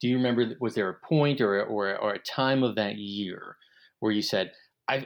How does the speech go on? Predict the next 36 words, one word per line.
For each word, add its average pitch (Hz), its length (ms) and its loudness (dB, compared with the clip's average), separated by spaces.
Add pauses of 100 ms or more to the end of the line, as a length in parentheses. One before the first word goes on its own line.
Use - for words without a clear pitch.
(120)
I 127 120 0
feel 143 200 4
pretty 151 260 -2
comfortable, 113 580 0
and 107 120 -2
now 107 180 2
I'm 101 120 -2
picking 110 320 -2
up 104 160 0
a, 101 360 0
a 110 80 0
jazz 104 520 0
shift - 400 -4
or 98 240 -2
an 95 80 -6
airwave 101 380 -2
shift - 280 -8
or 107 100 -8
something"? 117 500 -2 (280)
When, 139 300 4
when 147 200 4
were 156 120 4
you 135 160 2
like, 110 320 2
"Okay, 123 260 4
I'm, 113 420 2
I'm 110 200 -2
good 135 160 2
at 139 100 -2
this. 135 180 0
I 110 60 2
know 113 300 2
what 123 120 4
I 120 60 2
wanna 113 260 2
do. 98 460 -6